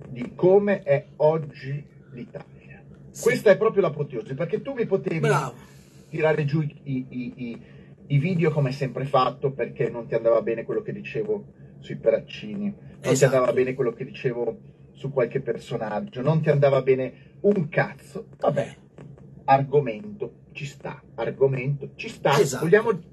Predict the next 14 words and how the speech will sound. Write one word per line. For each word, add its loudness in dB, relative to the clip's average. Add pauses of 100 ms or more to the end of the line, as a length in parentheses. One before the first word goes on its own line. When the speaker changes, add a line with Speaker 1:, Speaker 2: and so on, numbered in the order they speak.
Speaker 1:
vogliamo 2
dirgli -10
che -2
ci -10
sta -2
l'argomento? 2 (240)
Non 2
è -2
toccabile 2
quell'argomento. -4 (2250)
Tu 4
mi 2
puoi 8 (720)
demonetizzare 2